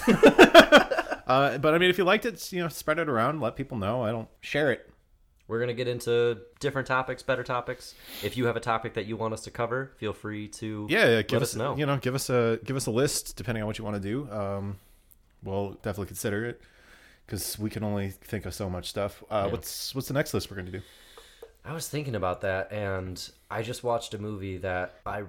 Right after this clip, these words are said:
Speaker 2: really, really was excited to see
Speaker 1: Okay.
Speaker 2: and found it very underwhelming. So I was thinking maybe top five disappointment, disappointments.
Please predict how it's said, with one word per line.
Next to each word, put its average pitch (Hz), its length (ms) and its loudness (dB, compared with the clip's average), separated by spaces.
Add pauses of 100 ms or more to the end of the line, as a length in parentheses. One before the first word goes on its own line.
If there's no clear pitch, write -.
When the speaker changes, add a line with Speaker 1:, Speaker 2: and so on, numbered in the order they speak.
Speaker 2:
really, 107 300 -6
really 98 580 -8
was 101 220 -8
excited 92 480 -8
to - 80 -16
see 123 460 -10 (400)
Speaker 1:
Okay. 107 280 -2
Speaker 2:
and 90 160 -6
found 90 380 -8
it 87 240 -8 (760)
very 92 280 -2
underwhelming. 85 580 -8 (560)
So 90 120 -8
I 87 60 0
was 113 140 -4
thinking 85 360 -10
maybe 85 380 -10
top 82 320 -10
five 85 320 -10
disappointment, - 640 -14 (160)
disappointments. - 880 -18